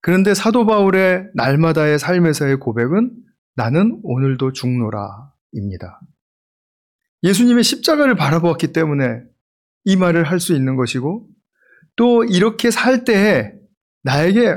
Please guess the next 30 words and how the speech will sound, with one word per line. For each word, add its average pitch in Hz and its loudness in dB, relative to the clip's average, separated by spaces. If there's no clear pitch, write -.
엄청난 202 0
그런 214 0
큰 220 -2
변화의 202 2
삶, 135 -2
내가 165 2
상상할 233 2
수 233 0
없었던 208 0
변화의 151 0
삶을 147 -2
살아갈 220 0
수가 196 0
있었기 185 0
때문에 185 0
지금 165 0
이 156 0
말을 127 -2
한 165 -2
것입니다. 113 -6
자, 143 -2
우리가 165 2
신앙을 226 2
가지고 160 0
있든지 139 -2
또 147 0
신앙을 202 2
가지고 151 2
있지 160 -2
않든지 143 -2